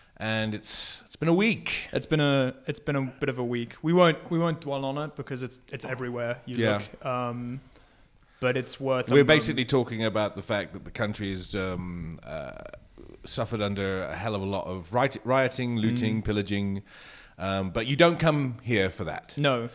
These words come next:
Speaker 2: it's
Speaker 1: You come here for a little bit of light relief. So if you, if you wanna delve into what that is, there are myriad news websites that you can go to.
Speaker 2: Mm.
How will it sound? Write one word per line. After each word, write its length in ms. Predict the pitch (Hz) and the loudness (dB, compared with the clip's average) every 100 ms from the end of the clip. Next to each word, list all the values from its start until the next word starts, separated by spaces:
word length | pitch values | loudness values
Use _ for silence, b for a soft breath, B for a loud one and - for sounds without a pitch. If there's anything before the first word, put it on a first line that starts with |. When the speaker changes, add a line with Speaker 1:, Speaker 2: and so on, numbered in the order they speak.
| - | -2
Speaker 2:
it's 320 | 147 147 - | 2 4 2
Speaker 1:
You 140 | 113 127 | 4 6
come 220 | 165 151 | 8 8
here 140 | 151 | 6
for 160 | 135 131 | 6 6
a 40 | |
little 180 | 123 139 | 6 6
bit 120 | 131 | 4
of 80 | 117 | 4
light 240 | 113 113 | 4 4
relief. 520 | 95 110 104 104 - - | 4 2 2 0 -6 -10
So 180 | - 135 | 2 4
if 140 | 120 | 4
you, 320 | 143 143 139 135 | 4 6 6 2
if 180 | 127 135 | -2 2
you 120 | 139 | 4
wanna 180 | 165 143 | 4 6
delve 300 | 135 123 123 | 6 6 6
into 240 | 120 123 | 2 2
what 160 | 110 95 | 0 2
that 160 | 110 | 2
is, 380 | 113 120 110 - | 4 2 0 -4
there 260 | - 117 110 | 0 2 4
are 180 | 110 | 2
myriad 680 | 107 185 208 131 117 107 80 | 4 10 12 12 6 2 -4
news 300 | 110 113 110 | 0 2 4
websites 560 | 110 117 - 120 110 - | 4 2 4 2 2 0
that 80 | |
you 140 | 90 98 | -4 -2
can 140 | 107 | 0
go 180 | 127 143 | 4 4
to. 300 | 143 139 135 | 4 2 2
Speaker 2:
Mm. 160 | 127 | 2